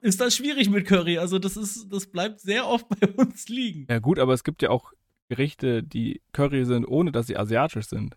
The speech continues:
Speaker 1: <laughs> Ja, also ich finde Currywurst sehr asiatisch. <laughs> Äh, nee, du hast recht, aber keine Ahnung. Ich, also ich wüsste nicht, wann ich das letzte Mal hier Curry benutzt hab.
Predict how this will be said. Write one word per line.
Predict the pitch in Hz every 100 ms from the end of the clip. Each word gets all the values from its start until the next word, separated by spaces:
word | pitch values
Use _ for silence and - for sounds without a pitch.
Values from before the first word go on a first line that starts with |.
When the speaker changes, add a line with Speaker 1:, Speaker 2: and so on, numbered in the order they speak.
| _ 180
Speaker 1:
<laughs> | - 202 - _ -
Ja, | 151
also | 170 160 143 143 - _
ich | 165 -
finde | 208 185 185
Currywurst | 165 185 202 175 185 185
sehr | 160 156
asiatisch. | 147 151 160 214 - - 262 262 196 - - 247
<laughs> | 415 - - - - _ _ _ 277 277 262 208 -
Äh, | 151 147 147 143
nee, | 165 151
du | 127
hast | 131 -
recht, | 135 -
aber | 117 117
keine | 113 123
Ahnung. | 127 123 120
Ich, | 123 147
also | 131 135
ich | 135 156
wüsste | 185 185
nicht, | 156 190 165
wann | 151
ich | 147
das | 143
letzte | 147 147 139
Mal | 123
hier | 135
Curry | 147 143 117
benutzt | 113 117 117 -
hab. | 120